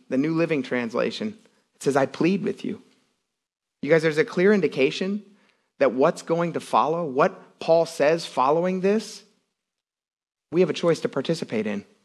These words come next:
right? He's not saying, "This is how it's gonna be, you better do it." No, he says, "I beseech you, I'm urging you.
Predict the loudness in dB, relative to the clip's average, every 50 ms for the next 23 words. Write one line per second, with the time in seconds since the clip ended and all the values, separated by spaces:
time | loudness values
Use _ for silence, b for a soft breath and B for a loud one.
0 | _ _ _ _ _ _ _ _ _ _ -2 0 2 2 0 -2 -6 -12 -20 _
1 | _ _ _ _ _ _ _ _ _ -6 -2 0 2 0 0 0 0 0 2 2
2 | 4 2 2 0 -2 B B B B B -2 0 0 0 -4 -4 -2 -2 -2 -2
3 | -2 -2 -2 -2 -2 -2 -2 -2 -2 -2 -4 -4 -4 -4 -4 -6 -4 -6 -6 -6
4 | -6 -4 -4 -6 -8 -10 -14 _ _ _ _ _ _ _ -4 -2 -2 -2 -2 -4
5 | -6 -4 -4 -4 -4 -6 -4 -2 0 0 2 2 0 0 0 -2 -2 -2 0 0
6 | 0 2 2 0 0 0 -2 -4